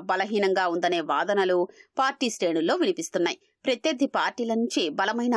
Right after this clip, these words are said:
అభ్యర్థుల్ని తీసుకుని పోటీ చేయిస్తే ఎలా ఉంటుందనే దానిపై కమలనాథులు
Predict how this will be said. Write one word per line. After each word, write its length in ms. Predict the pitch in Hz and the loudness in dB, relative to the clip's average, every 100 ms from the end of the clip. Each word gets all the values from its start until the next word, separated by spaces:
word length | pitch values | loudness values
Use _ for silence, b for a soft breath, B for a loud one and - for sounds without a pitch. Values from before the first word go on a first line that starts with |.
| 180 | 0
అభ్యర్థుల్ని 440 | 175 202 196 190 175 | 0 -2 0 0 0
తీసుకుని 380 | 156 156 - 269 480 | -2 -4 0 0 0
పోటీ 240 | 214 180 220 - | 0 -2 -2 -2
చేయిస్తే 360 | 185 226 - 190 - - 254 | -2 -2 -4 -4 -6 -4 0
ఎలా 120 | 302 320 | 2 2
ఉంటుందనే 420 | 240 254 226 214 185 | 0 0 2 4 4
దానిపై 340 | 151 180 240 208 - | 2 0 0 -2 -2
కమలనాథులు 600 | 202 202 226 202 190 247 | -2 0 2 4 4 4